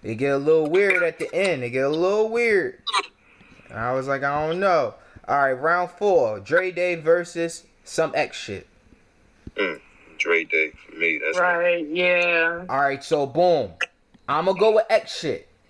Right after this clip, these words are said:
Speaker 1: And now I'm only going with X shit because I remember, I, I think, I think the, what memories are attached to these songs is what,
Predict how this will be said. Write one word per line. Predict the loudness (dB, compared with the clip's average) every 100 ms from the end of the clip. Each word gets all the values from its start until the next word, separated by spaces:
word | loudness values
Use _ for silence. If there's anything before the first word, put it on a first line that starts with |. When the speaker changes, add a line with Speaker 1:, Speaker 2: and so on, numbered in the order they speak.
| _ _ -8
Speaker 1:
And | -2
now | 2 2 2
I'm | 2
only | 2 4
going | 2 4
with | 4
X | 2 2 0
shit | -4 -4
because | 0 2 2 0
I | -2
remember, | 0 -2 -2 -4 -2 0 2 2 -2 _ _ _ _ _ -2
I, | -2 0
I | -4
think, | -4 -4 -2
I | -2
think | -2 -8 -10 _ -2
the, | 0 0 -4 _ _ -20 _ -20 -20 -20 _ -18 -18 -18 -20 -4
what | 2 2 2
memories | 0 0 -2 -2 -2 -2
are | 2 2 2
attached | -2 -2 -2 -2 -6
to | -6
these | -4 -4
songs | 0 2 2 -4 -10 -6
is | -4 2
what, | 2 2